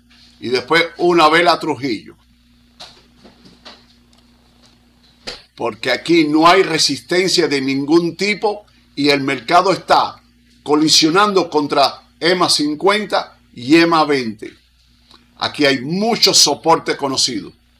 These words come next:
Y el mercado ha reaccionado a toda, a toda este soporte que tiene con ema cincuenta. O sea, esto es una estructura básica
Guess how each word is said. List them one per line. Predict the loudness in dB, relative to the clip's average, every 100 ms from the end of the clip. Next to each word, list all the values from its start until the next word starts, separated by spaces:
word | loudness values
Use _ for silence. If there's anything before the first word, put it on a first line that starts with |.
| _ _ _ _ _ _ _ _ _ _ _ _ _ _ _ _
Y | -4
el | -2
mercado | -4 -2 2 4 6
ha | 6 4
reaccionado | 2 2 2 4 4 4 0
a | -2 -2 0
toda, | 2 4 4 2 0
a | -2 0
toda | 0 0 4 2 0 _
este | -4 -4 -4 -6 -4
soporte | -4 -4 -4 -2 -2 -2 -6
que | -6
tiene | -6 -4 -2 -4 -6
con | -8 -6 -10 -16 _ _ _ _
ema | -6 -4 -4
cincuenta. | -4 -6 -8 -8 -8 -10 -20 -20 _ -20 _ _ _ _
O |
sea, | -8 -8
esto | -4 -2
es |
una | 0 -2
estructura | -2 -6 -4 -2 2 4
básica | 4 2 -2 -8 -12 -16